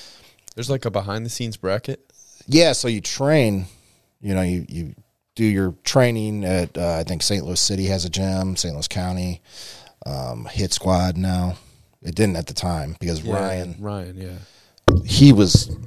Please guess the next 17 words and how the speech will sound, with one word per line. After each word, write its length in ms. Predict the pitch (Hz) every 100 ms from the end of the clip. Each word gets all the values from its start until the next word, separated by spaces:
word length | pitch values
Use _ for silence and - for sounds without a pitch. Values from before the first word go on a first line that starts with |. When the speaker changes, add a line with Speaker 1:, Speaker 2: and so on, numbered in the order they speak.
| - - - -
Speaker 2:
just 220 | - 120
starting 380 | - 123 117 98
boxing 440 | 92 85 - 101
at 80 | 80
the 80 | -
time. 380 | - 92 82 - - - - _ _
So 140 | -
I 60 | 98
was 120 | 95
actually 300 | 92 90 95
boxing 360 | 87 80 - 87
with 80 | 67
him. 300 | 110 95 85 - - - - - - _ _ -
And 160 | 95
he 100 | 101
was 160 | 110 92
not, 320 | 98 92 -